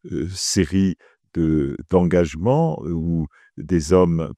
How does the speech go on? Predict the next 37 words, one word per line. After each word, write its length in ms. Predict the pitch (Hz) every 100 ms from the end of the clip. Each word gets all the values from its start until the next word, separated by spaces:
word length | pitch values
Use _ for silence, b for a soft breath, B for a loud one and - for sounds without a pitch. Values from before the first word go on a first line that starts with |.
| -
prennent 300 | - 104 85
des 160 | 78
engagements 580 | 82 78 78 69 117 185
et 80 | 123
puis, 560 | - 87 87 78 73 71
euh, 120 | 82 b b b -
euh, 160 | 98 87
laissent 580 | 85 78 98 101 - -
leurs 220 | 80 78
engagements 680 | 82 78 76 80 87 85 -
à 80 | 80
leurs 160 | 76
successeurs, 680 | - 82 - 87 - 156 185
la 120 | 98
succession 640 | 78 - 117 - 104 - 90
apostolique, 640 | - 87 - 113 165 180 _ B B B B
les 160 | 87 87
nombreux 440 | 98 117 90 107
prêtres 400 | - - 113 - -
coopérateurs 760 | 151 143 123 92 95 - 87
des 220 | 85 76
évêques, 400 | 101 165 170 -
les 100 | 101
diacres, 540 | 80 123 170 160 - 98
les 180 | 92
fidèles, 520 | - - 90 101 156 156
les 140 | 92
religieux, 480 | - 87 90 82 143
les 120 | 117
religieuses, 560 | 92 87 82 143 170 - B B B -
tout 140 | 131
cela 380 | - 107 143 175
est 160 | - -
une 120 | 90
église 420 | 82 78 123 -
terrestre, 600 | - 85 127 156 - - -
visible, 540 | - 90 87 117 160